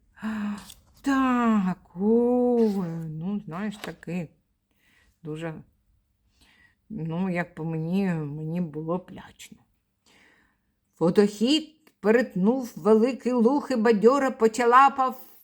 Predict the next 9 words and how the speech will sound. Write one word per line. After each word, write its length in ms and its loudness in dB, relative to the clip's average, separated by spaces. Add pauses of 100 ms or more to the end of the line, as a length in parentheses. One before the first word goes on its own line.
(140)
до 360 2
річки. 600 -4 (920)
"Гляньте, 1200 0 (640)
він 380 0
тримається 840 0
на 160 2
воді, 760 0
неначе 520 -2
корабель!" 720 6